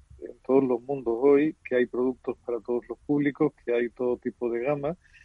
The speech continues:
y que hay todo tipo de necesidades de formación que cubrir y el, o sea, la mejor prueba del nueve de que eso es así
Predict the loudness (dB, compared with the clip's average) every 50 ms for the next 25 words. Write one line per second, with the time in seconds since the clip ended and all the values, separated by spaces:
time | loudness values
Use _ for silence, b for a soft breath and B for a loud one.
0 | b b b b -12 -6 -6 -6 -6 -2 -2 0 2 2 2 2 2 2 0 0
1 | -2 -2 0 0 0 0 -2 -6 -4 -2 -2 -2 -4 -6 -8 -10 -10 -10 -4 -4
2 | -2 -2 -2 -2 -4 -6 -10 -16 -14 -12 -10 -10 -10 -10 -10 -8 -6 -6 -6 -2
3 | 0 0 2 4 2 2 2 0 -4 -6 _ _ -10 -8 -6 -4 -4 -4 -4 -6
4 | -8 -14 -12 -8 -6 -6 -6 -6 -10 -12 -16 -20 _ _ _ _ _ _ _ -6
5 | _ -2 -2 -2 -4 -6 -8 -6 -6 -6 -2 0 2 2 4 4 2 2 0 -2
6 | -2 -2 0 0 2 0 0 -2 -4 -8 -6 -6 -8 -8 -8 -10 -8 -2 -2 -2
7 | -2